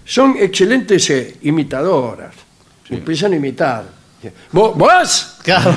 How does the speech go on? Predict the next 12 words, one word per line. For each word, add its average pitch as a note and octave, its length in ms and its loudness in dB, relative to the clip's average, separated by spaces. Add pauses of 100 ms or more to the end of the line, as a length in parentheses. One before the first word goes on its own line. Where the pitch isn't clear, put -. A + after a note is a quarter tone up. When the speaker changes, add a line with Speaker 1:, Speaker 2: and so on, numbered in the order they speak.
Speaker 3:
<laughs> - 1200 -2
Eso - 240 2
sería G3+ 300 2
lindo, D3+ 340 0
Speaker 2:
¿Usted C#3 140 2
Speaker 3:
un D#3 60 2
Speaker 2:
sabe F#3 200 4
Speaker 3:
loro F#3 140 2
Speaker 2:
que F3 80 0
Speaker 3:
que F3+ 60 2
diga F3+ 260 4
eso. - 420 0